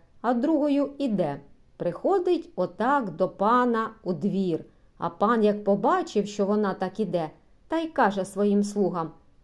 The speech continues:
«Прицькуйте її собаками». Ті прицькували її собаками, а вона випустила їм зайця. Собаки погналися за зайцем, а її покинули. Вона тоді прийшла до пана у світлицю,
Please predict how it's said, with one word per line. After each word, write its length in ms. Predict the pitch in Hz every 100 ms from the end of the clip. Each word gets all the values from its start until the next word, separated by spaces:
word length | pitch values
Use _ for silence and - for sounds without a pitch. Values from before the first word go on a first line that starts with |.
| -
«Прицькуйте 680 | - 247 247 - 254 233 208
її 280 | 226 226 226
собаками». 800 | 220 247 208 175 170 165 160 156 - _ _ _ _
Ті 180 | - 339
прицькували 800 | - 214 208 - 196 214 262 220
її 280 | 190 185 220
собаками, 760 | 208 180 180 170 170 160 160 - - - -
а 100 | 240
вона 320 | 294 359 415
випустила 640 | 254 294 262 262 - 226 214
їм 240 | 208 208
зайця. 540 | 196 165 160 160 160 156 - - - -
Собаки 460 | - 185 190 180 180
погналися 680 | 196 208 285 359 202 202 170
за 160 | 185
зайцем, 500 | 160 175 165 - 175 165
а 100 | 254
її 260 | 311 320 349
покинули. 680 | 294 - 185 175 170 165 165 - - - - -
Вона 360 | 175 196 330
тоді 300 | 302 196 170
прийшла 460 | 175 202 208 247 349
до 140 | 277
пана 340 | 285 285 285 269
у 100 | 262
світлицю, 680 | 254 226 226 233 220 208